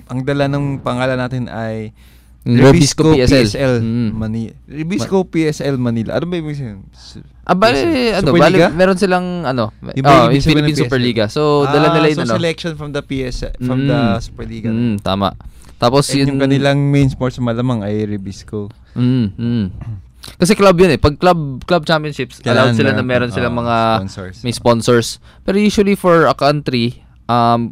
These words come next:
Speaker 2: by country pa rin pupunta yun. Pero, parang yan yung core ng country,
Speaker 1: Mm.
Speaker 2: pero actually, pwedeng halo-halo yun, kahit ilan
Speaker 1: Ah.
Speaker 2: yung mga players nila na mga,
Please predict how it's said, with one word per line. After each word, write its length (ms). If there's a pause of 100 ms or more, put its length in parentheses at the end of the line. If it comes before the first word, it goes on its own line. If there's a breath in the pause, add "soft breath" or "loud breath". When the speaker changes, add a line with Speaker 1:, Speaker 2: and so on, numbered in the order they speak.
(400)
Speaker 2:
by 160
country 400
pa 80
rin 160
pupunta 480
yun. 320 (640 soft breath)
Pero, 240 (1400)
parang 240
yan 160
yung 160
core 400
ng 160
country, 400
Speaker 1:
Mm. 80
Speaker 2:
pero 160 (180)
actually, 300
pwedeng 260
halo-halo 460
yun, 260
kahit 300
ilan 240
Speaker 1:
Ah. 80
Speaker 2:
yung 80
mga 180 (160)
players 460
nila 160
na 80
mga, 300